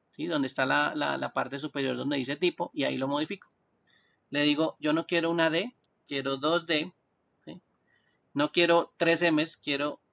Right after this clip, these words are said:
cuatro M's. Y adicionalmente quiero cuatro Y's". ¿Listo? Y el formato, miren cómo aparece en la parte superior.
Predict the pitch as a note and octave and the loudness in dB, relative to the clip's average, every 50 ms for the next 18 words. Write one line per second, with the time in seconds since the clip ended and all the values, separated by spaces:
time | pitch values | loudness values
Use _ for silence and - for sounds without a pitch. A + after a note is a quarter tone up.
0 | _ _ _ _ _ _ _ _ E3+ E3+ D3+ C3+ C#3+ C#3+ C#3+ C3+ B2+ B2+ E3 - | _ _ _ _ _ _ _ _ 6 8 8 8 4 0 0 0 -2 -2 -4 -8
1 | - - - _ _ _ _ _ _ _ _ _ _ _ _ _ _ _ D3+ D#3 | -12 -18 -20 _ _ _ _ _ _ _ _ _ _ _ _ _ _ _ 2 4
2 | D#3 D#3 D#3 D3+ - D#3+ D#3 D#3 E3 E3+ F3 E3+ E3 D#3 - D#3+ D#3 - - E3 | 6 6 6 4 4 4 4 4 4 4 2 2 0 0 -2 -6 -6 -4 -4 -2
3 | D#3 D3+ D#3+ E3 - - _ _ D3+ D3+ D3 C#3+ C#3+ C3+ C3+ C3 B2+ A#2 - - | -2 -2 -2 -6 -8 -10 _ _ 2 4 4 4 0 -6 -6 -6 -6 -8 -8 -12
4 | - - _ _ _ _ _ _ _ _ _ _ _ _ _ _ _ _ _ _ | -14 -18 _ _ _ _ _ _ _ _ _ _ _ _ _ _ _ _ _ _
5 | _ _ _ _ _ _ _ C#3 C#3 - E3+ - - _ _ _ _ _ _ _ | _ _ _ _ _ _ _ -18 -12 -12 -12 -12 -12 _ _ _ _ _ _ _
6 | _ _ _ _ _ _ _ _ E3 F3 F3+ E3+ F#3+ G3 F#3+ F#3 E3+ D3+ - E3+ | _ _ _ _ _ _ _ _ 0 0 2 4 4 6 8 8 6 6 6 2
7 | E3 D3+ C#3 C#3+ C#3+ D3 D3 D3+ C#3+ - C#3+ B2+ B2 - C#3 C#3 C#3+ C#3 C3+ B2 | 2 2 0 0 -2 -2 -2 -2 0 0 0 0 0 -4 -4 -6 -4 -2 -2 -4
8 | - B2 A#2+ C3 C3+ - F3 G3+ F3 | -4 -6 -10 -12 -8 -4 -4 -4 -4